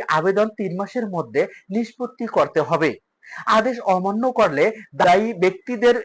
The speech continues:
বিরুদ্ধে দুই বছর পর্যন্ত কারাদণ্ডের বিধান রয়েছে।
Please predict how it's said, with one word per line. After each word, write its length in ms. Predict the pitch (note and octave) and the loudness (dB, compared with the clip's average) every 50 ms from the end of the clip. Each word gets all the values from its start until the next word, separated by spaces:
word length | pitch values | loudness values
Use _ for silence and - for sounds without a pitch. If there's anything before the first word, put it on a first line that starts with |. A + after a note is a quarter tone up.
| - D3 C#3+ C#3 | -2 -4 -2 0
বিরুদ্ধে 420 | C#3+ D#3+ D#3 D#3+ C#3 A#2 B2 D3 G3+ C4+ - - _ _ _ _ _ F#3+ D3 C3 B2+ C3 C#3 | 2 2 2 2 2 2 2 4 4 2 0 -6 _ _ _ _ _ -20 -20 -20 -14 -6 -2
দুই 180 | G3 A3 A3+ F#3+ D3 C#3+ | 0 0 0 0 0 0
বছর 280 | F3+ F#3 F#3 - G#3+ F3+ | 0 0 0 0 -4 -2
পর্যন্ত 380 | - G3+ E3+ D#3 E3 D#3 D3 - D#3 G3+ - - - _ - | 0 0 0 0 0 -4 -2 0 -2 -2 -2 -6 -20 _ 0
কারাদণ্ডের 540 | - F#3 E3+ E3 D3+ D#3 D3+ D3 D#3 D3+ D3 | 2 4 4 4 2 0 -2 0 0 0 0
বিধান 300 | C3+ C#3+ C3 D3 C#3+ B2+ | 0 -2 -2 -2 -2 0
রয়েছে। 420 | B2+ C#3+ C#3 C3+ C3 - - D#3 | 2 4 4 4 4 2 0 -2